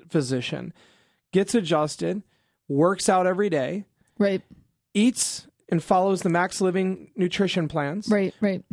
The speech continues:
Speaker 1: is concerned and focuses on detoxification and limiting his own exposure to medication, and also works on having a positive mindset about his health and in his life and his wellness in general.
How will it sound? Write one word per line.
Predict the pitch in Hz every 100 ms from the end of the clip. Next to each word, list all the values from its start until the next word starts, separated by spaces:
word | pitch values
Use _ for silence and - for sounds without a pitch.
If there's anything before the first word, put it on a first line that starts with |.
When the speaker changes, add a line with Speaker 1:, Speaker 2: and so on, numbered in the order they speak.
| -
Speaker 1:
is | 175 147
concerned | - 180 - 196 202 220 220
and | - 165 156 156 -
focuses | 196 190 196 196 185
on | 185
detoxification | 151 180 175 190 175 196 175 180 175 - 196 202
and | 156 147
limiting | 170 180 165
his | 151 208 262
own | 214 151
exposure | 139 - 151 147
to |
medication, | 139 131 - 139 135 165 175 - - - _ -
and |
also | 202 277 - 233
works | 226 220 -
on | 226 226
having | 226 214 220 226
a | 220
positive | - 202 214 202
mindset | 208 226 -
about | 196 190 190
his | 180
health | 202 190 202
and | 196
in | 185 190
his | 185 180
life | 180 185
and | 190
his | 165
wellness | 180 185 180
in | 175
general. | 196 226 135